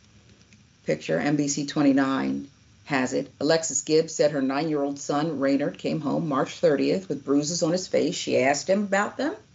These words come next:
and he told her the marks had come from an officer. The assembly reported, reportedly, rather, was organized in partnership with the Metropolitan Police Department for the school's third grade boys.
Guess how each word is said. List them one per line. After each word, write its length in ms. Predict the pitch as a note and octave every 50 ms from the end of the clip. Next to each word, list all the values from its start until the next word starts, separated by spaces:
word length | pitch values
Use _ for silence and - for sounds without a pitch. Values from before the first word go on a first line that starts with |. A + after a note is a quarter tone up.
| _ - _ _ _ - _ _ - - - - - _ _ -
and 100 | - A#3+
he 100 | C4 B3
told 260 | - D4 C#4+ C#4+ C#4
her 220 | C#4 C#4 C4+ C#4 - _ _ _ _
the 80 | - A#3+
marks 400 | B3 A#3+ C4 C#4+ D#4+ D#4+ - -
had 140 | C#4 A3+
come 320 | - - A#3+ A#3+ A#3+ A#3+ A#3+
from 220 | B3 A#3+ A#3 A#3
an 180 | A#3 A#3+ A3+ - -
officer. 800 | - G#3+ G#3+ G#3 - - F#3 - - - - C3+ G#2 - - _ _ _ _ _ _ _ _ _ _ _ _ _ _ _ _ _ _ _ _ _ _ _ _ _ _ _ _ _ _ _ _ _ _ _ _ _
The 80 | B3+ C4
assembly 400 | B3 B3+ E4 D#4+ D#4+ D#4 D4 C4+
reported, 540 | B3 - - D4 D4+ D4+ C#4 B3 B3 A#3+ - - _ _ _ _ _ _ _ _ _ _ _ _ _ -
reportedly, 600 | G#3 G#3 - - D#4 D#4+ C#4+ A#3+ F#3 F3+ F3 E3+
rather, 240 | F3 E3 F3 G#3+
was 200 | A3+ G#3 F#3 F3+
organized 480 | G3+ G3+ G#3 G#3 G#3+ G3 F#3 F#3 G#3 G3
in 120 | G3 F3+
partnership 560 | - G3+ F#3 - F3+ F3 - G3 G3 G#3+ - -
with 160 | F3 E3+ E3+
the 80 | F3+
Metropolitan 640 | F3+ D#3+ D3+ - F3+ - - D#3+ D3+ E3 - F3+ F3
Police 240 | G3 G#3 B3 D#4 D4+
Department 440 | - C#4+ - - B3+ - - - -
for 120 | - -
the 80 | E3 F3+
school's 420 | - - - G3 G3+ G3+ G3 - -
third 460 | - - C3+ B2 C3+ D3+ D3+ C#3 -
grade 380 | C#3+ C#3 C#3 C#3 C#3+ C3+ B2+
boys. 600 | - E3+ F3+ F3 D3+ C3 - - - - - -